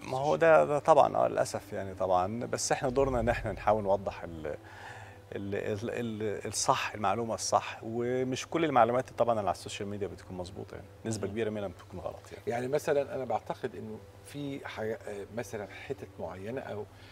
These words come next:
Speaker 1: لصالح حد معين بدأوا يقولوا، آه، جمل غريبة، مثلًا إن منظمة الصحة وال-، ال إف دي إيه، آه،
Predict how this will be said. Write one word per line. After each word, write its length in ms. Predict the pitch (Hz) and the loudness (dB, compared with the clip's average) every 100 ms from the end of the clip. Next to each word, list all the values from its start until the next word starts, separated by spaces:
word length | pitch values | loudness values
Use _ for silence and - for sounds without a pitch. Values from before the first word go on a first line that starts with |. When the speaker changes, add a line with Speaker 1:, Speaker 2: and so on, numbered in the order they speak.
| - - | -20 -12
Speaker 1:
لصالح 480 | 107 104 101 127 123 | -8 -6 -2 0 0
حد 320 | - 113 - | -4 -8 -8
معين 200 | 104 120 - 120 | -8 -8 -8 -4
بدأوا 220 | 127 110 127 | -4 -4 -6
يقولوا، 200 | 127 123 - - - - | -4 -4 -8 -20 -20 -14
آه، 200 | - 104 - - | -10 -10 -10 -4
جمل 320 | 117 131 123 117 - | 0 2 2 0 -4
غريبة، 380 | 110 113 107 95 | -6 -6 -8 -8
مثلًا 320 | 107 110 101 | -8 -8 -8
إن 200 | 98 101 | -10 -12
منظمة 400 | 101 95 123 120 - | -12 -8 -6 -6 -10
الصحة 400 | - 117 - 107 | -12 -12 -10 -10
وال-، 120 | - | -8
ال 380 | 90 92 95 131 | -10 -10 -2 -2
إف 140 | - | -2
دي 120 | 107 - | -14 -8
إيه، 240 | 113 131 - - - - - | -2 -2 -4 -16 -20 -14 -8
آه، 260 | 117 110 | -6 -6